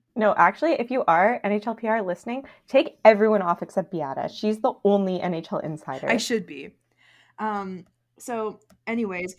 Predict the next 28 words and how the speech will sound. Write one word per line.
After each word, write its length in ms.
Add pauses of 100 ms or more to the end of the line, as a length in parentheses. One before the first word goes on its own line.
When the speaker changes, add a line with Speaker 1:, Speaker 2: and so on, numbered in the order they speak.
(100)
Speaker 2:
first 260
of 100
all, 180
can 180
we 80
talk 280
about 260
how 460 (160)
they 420 (400)
chickened 380
out 340 (380)
of 560 (100)
doing 440 (100)
an 180
alligator-themed 760
event? 460 (280)
There 140
were 160
rumors 680
that 140
there 140
were 280
going 240
to 160
be 140
alligators 500
involved. 400
Speaker 1:
Yes. 120